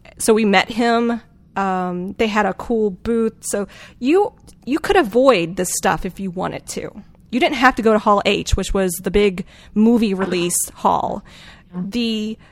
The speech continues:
Speaker 1: the back corner, like I said, was the video games, and it kinda s-, spread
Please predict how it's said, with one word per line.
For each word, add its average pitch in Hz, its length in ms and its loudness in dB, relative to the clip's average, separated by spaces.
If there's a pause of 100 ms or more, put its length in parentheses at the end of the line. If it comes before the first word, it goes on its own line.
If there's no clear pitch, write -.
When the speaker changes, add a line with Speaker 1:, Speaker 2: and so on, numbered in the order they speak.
(340)
Speaker 1:
the 202 260 -4
back 254 280 4
corner, 247 380 0
like 226 180 0
I 220 80 2
said, 208 480 0
was 185 340 0
the 185 120 -4
video 226 360 2
games, 208 640 0
and 190 340 -4
it - 160 -6
kinda 254 220 2
s-, - 220 -4 (200)
spread 240 420 2